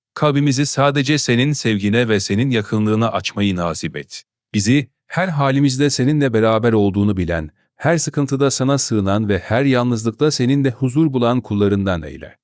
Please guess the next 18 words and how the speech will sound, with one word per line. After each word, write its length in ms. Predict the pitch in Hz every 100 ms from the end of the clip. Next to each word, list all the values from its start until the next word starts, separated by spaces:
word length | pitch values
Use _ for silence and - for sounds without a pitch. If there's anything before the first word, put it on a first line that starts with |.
| _
Bizi, 420 | 147 127 135 143 -
kimsesizliğin 760 | - 160 156 127 127 117 127 160
getirdiği 540 | 117 - 107 101 120
zayıflıktan 680 | 104 107 101 101 - 101 104
koru 340 | 98 107 147
ve 140 | 127 113
kalbimize 560 | - 143 135 131 120
seninle 440 | 131 131 143 139 113
bir 200 | 113 95
bütün 240 | 98 -
olma 280 | 175 147 127
gücünü 360 | 104 - 80 76 _ _ -
ver. 440 | 85 101 101 - - _
Gönlümüzü 540 | - 120 127 131 127 160
öyle 300 | 147 151 143
bir 180 | 131 120
doyur 300 | 113 117 110
ki, 280 | - 127